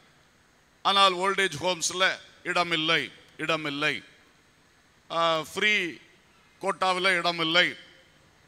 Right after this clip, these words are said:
பே பண்ணுவீர்களா? மாதாந்திரம் இவ்வளவு கொடுத்தால்தான் எங்களுக்கு கவனிக்க முடியும். அவர்களை குற்றம் சொல்ல முடியாது, கவனிக்க வேண்டும் அல்லவா? அதுவும் இப்பொழுது அரசாங்கம் பல சட்டதிட்டங்களை கொடுத்திருக்கிறதுனால அந்த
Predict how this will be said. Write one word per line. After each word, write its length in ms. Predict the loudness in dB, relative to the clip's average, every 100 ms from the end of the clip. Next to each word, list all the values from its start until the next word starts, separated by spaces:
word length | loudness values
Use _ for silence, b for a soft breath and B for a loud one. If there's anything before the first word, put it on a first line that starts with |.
| _ _ _ 2
பே 80 | 2 4
பண்ணுவீர்களா? 680 | 0 -2 -2 -2 -2 2 2 2 -10 -20 -20 _ -4
மாதாந்திரம் 640 | -2 0 -2 0 0 0 -2 -18 -20 _ -8
இவ்வளவு 260 | -2 0 0 -2
கொடுத்தால்தான் 580 | -4 -4 -4 -2 -2 -2
எங்களுக்கு 300 | -4 -2 -4
கவனிக்க 300 | -2 -4 -4 -4
முடியும். 320 | -2 -2 -2 -14 -20 _ _ _ _ _
அவர்களை 260 | -2 2 0
குற்றம் 360 | 0 -4 -6 -4
சொல்ல 140 | -4 -4
முடியாது, 340 | -2 -2 -2 -6 -12
கவனிக்க 280 | -12 -8 -4 -2
வேண்டும் 260 | -2 -4 -6
அல்லவா? 260 | -4 -4 -6 -14 _ _ _ -6
அதுவும் 220 | -2 -2
இப்பொழுது 260 | -2 -4 -2 -2
அரசாங்கம் 560 | -2 -2 0 0 0 -4 -20 -20 -8
பல 120 | -4 -2
சட்டதிட்டங்களை 600 | -2 -4 -4 -4 0 0
கொடுத்திருக்கிறதுனால 920 | -2 -6 -8 -6 -4 -4 0 2 2 0 -6 -20 _ -12
அந்த 120 | -4